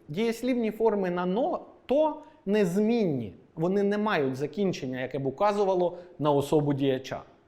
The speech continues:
Отже, це речення треба або перебудувати в активну конструкцію,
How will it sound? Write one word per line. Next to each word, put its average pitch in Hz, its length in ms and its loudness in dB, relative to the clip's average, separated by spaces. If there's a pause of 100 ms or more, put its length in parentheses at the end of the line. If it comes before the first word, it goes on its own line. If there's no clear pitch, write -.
(420)
Отже, 160 520 0 (180)
це 208 200 -4
речення 214 580 -2
треба 180 420 0
або 190 340 4
перебудувати 151 840 0
в 117 80 -8
активну 262 440 0
конструкцію, 226 800 -4